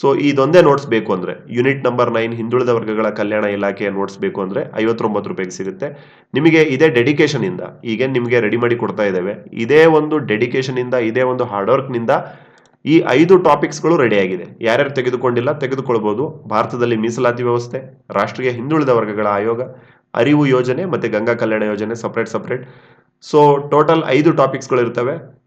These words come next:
ಟೂ ಥರ್ಟಿ ರುಪೀಸ್‌ಗೆ ಸಿಗುತ್ತೆ. ನೈನ್ ಫೋರ್ ಏಟ್ ತ್ರೀ ಒನ್ ಡಬಲ್ ಟೂ ತ್ರೀ ಒನ್ ನೈನ್ ನಂಬರ್ಗೆ WhatsApp ಮಾಡಿ ನೀವು ನೋಟ್ಸ್ ಅನ್ನ ಪಡಿಬೋದು.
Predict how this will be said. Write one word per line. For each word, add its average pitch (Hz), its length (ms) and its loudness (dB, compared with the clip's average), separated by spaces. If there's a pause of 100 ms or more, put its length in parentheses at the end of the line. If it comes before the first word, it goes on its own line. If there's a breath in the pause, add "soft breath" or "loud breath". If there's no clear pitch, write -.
ಟೂ 147 120 -2
ಥರ್ಟಿ 123 220 0
ರುಪೀಸ್‌ಗೆ 113 400 -4
ಸಿಗುತ್ತೆ. - 560 -8 (200)
ನೈನ್ 117 240 0
ಫೋರ್ 127 200 -2
ಏಟ್ 113 140 -2
ತ್ರೀ 117 100 -2
ಒನ್ 123 380 -2
ಡಬಲ್ 107 260 0
ಟೂ 113 80 -4
ತ್ರೀ 107 160 -4
ಒನ್ 101 160 -2
ನೈನ್ 95 420 -8
ನಂಬರ್ಗೆ 98 360 -4 (400)
WhatsApp 104 360 -2
ಮಾಡಿ 101 200 -6
ನೀವು 110 180 -6
ನೋಟ್ಸ್ 98 300 -4
ಅನ್ನ - 100 -8
ಪಡಿಬೋದು. 104 640 -2